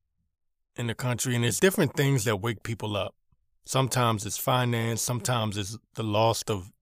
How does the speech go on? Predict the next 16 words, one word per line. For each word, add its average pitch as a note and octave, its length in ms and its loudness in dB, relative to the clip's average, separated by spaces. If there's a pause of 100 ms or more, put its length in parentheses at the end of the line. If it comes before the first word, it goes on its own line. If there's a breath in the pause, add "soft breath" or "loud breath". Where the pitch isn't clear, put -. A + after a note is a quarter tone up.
(240)
it's - 180 -6
the A2 80 -4
loss A2 380 0
of G2 100 -6
liberty. A2 560 -4 (1700)
It's - 160 -4
different F3 360 4
things C3 260 2
that G2+ 160 -2
wake A2+ 200 -2
people G#2+ 320 -2
up G2 140 0
because - 420 -6 (1040)
people C3+ 260 4
care B2+ 280 4
about, G2 360 -2